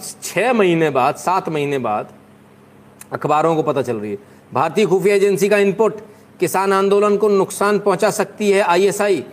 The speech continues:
दिल्ली पुलिस हाई अलर्ट पर, आज सिविल लाइन समेत तीन मेट्रो स्टेशन चार घंटे बंद रहेंगे। हम तो शुरू से कह रहे, पूरा, पूरा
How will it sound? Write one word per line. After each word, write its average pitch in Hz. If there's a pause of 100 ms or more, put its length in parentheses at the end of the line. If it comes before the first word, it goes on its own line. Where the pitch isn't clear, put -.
(280)
दिल्ली 185
पुलिस 202
हाई 190
अलर्ट 202
पर, 202
आज 170
सिविल 196
लाइन 208
समेत 202
तीन 226
मेट्रो 202
स्टेशन 190
चार 196
घंटे 170
बंद 165
रहेंगे। 127 (420)
हम 131
तो 160
शुरू 175
से 180
कह 180
रहे, 180
पूरा, 185
पूरा 170